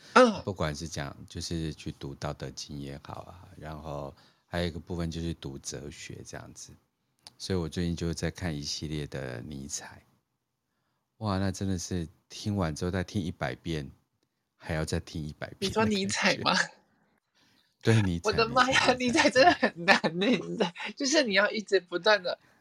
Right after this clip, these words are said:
Speaker 1: 思考过，
Speaker 2: 对。
Speaker 1: 再思考过，然后你思考过这一次觉得我好像懂了，可是下次思考出来的东西可能又不是那么回事。
Speaker 2: 真的。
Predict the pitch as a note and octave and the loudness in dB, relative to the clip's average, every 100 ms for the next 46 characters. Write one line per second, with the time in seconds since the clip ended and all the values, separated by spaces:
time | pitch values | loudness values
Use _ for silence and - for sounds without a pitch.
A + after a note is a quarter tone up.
0 | _ _ _ _ _ _ _ _ _ _ | _ _ _ _ _ _ _ _ _ _
1 | _ _ - - - - - _ _ G#3+ | _ _ -16 -14 -14 -16 -20 _ _ 0
2 | G#3+ G#2+ D3+ B2+ F#3 E3+ E3+ F3 - D#3 | 4 4 4 4 6 6 4 0 -4 -6
3 | - - C#3+ - C#3 E3+ D#3 - - - | -6 -4 0 0 0 -4 -6 -16 -14 -4
4 | - F3 D#3 - D3 - D#3 - D#3 B2 | 0 0 0 0 0 2 0 0 -2 -4
5 | A2+ A2+ C#3+ C#3 D3 C#3+ C3+ - - - | -2 0 -2 -2 -4 -4 -10 -10 -12 -4
6 | D#3+ F#3 E3+ E3+ - F3 E3 - D3+ - | -2 0 -2 -2 -2 -2 -6 -4 -2 -2
7 | D3 E3 - - E3+ E3 - - E3+ D#3 | -8 -10 -14 -10 -8 -8 -6 -6 -6 -8
8 | C#3 - - - - _ _ _ _ _ | -12 -8 -4 -4 -6 _ _ _ _ _
9 | _ _ _ _ _ _ - G2+ G2 F#2 | _ _ _ _ _ _ -4 0 0 0
10 | F2+ D#2 C#2+ | -2 -4 -6